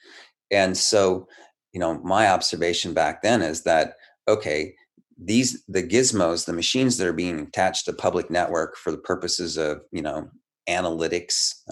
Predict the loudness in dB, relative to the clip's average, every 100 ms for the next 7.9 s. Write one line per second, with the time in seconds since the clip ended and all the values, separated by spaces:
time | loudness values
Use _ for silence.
0 | -18 -8 -4 -4 -4 -8 -16 -20 -20 _
1 | -8 -8 -8 -18 _ _ _ _ _ -4
2 | -2 -2 -4 -4 -6 -6 -8 -6 -4 -2
3 | 0 0 0 0 0 -4 -16 -20 -20 _
4 | -2 0 0 0 0 -2 -6 _ _ _
5 | _ _ _ _ _ _ _ _ _ -4
6 | -2 -2 -2 -2 -2 0 0 2 2 2
7 | 2 -4 -6 -8 -8 -8 -10 -12